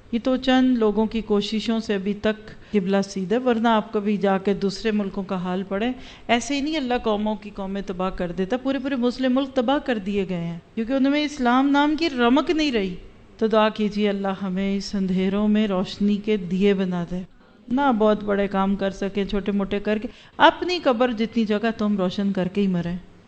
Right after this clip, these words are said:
ہمیں نہیں پرواہ دوسروں کی، اللہ ہمیں بچا دے۔ تو شرک ختم کرنا ہے انشاءاللہ اس ملک کا بھی اور اس دنیا کا بھی۔ اور تین بار یہ آیت قرآن پاک میں آتی ہے، مَا قَدَرُ اللہ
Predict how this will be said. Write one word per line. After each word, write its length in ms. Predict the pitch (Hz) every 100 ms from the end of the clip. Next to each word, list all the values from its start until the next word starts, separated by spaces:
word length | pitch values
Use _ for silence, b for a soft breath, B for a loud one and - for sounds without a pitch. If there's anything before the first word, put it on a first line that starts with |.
| -
ہمیں 220 | 226 233 233
نہیں 120 | 233
پرواہ 280 | 202 196 190
دوسروں 400 | 185 185 175 175 170
کی، 100 | 175 - -
اللہ 300 | 202 208 190
ہمیں 260 | 175 180 196
بچا 300 | 190 185 170 165
دے۔ 100 | 175 175 - -
تو 80 | 220
شرک 400 | - 254 269 262
ختم 400 | - 208 220 220
کرنا 300 | 214 180 180
ہے 80 | 185
انشاءاللہ 480 | 180 - 190 180 180 185
اس 180 | 180 -
ملک 300 | 185 202 208
کا 80 | 214
بھی 200 | 208 247
اور 100 | 247
اس 180 | 196 190 185
دنیا 280 | 180 185 180
کا 100 | 180
بھی۔ 160 | 165 175 - B B
اور 120 | - 233 -
تین 320 | 285 285 277
بار 220 | 247 208
یہ 80 | 196
آیت 220 | 185 185
قرآن 280 | 196 185 185 190
پاک 260 | 190 185 196
میں 100 | 190
آتی 360 | 185 185 185
ہے، 60 | 185
مَا 300 | 185 202 226 220
قَدَرُ 220 | 196 190
اللہ 500 | 180 180 175 175 160